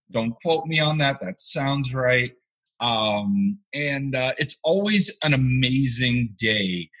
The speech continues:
uh, for players, industry people, media,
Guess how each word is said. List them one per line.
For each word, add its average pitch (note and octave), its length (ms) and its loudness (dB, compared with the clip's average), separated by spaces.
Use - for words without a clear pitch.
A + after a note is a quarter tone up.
uh, F#2+ 420 -6
for A2 320 -2
players, C3 840 -2
industry C3+ 460 2
people, A#2+ 640 0
media, C3 800 4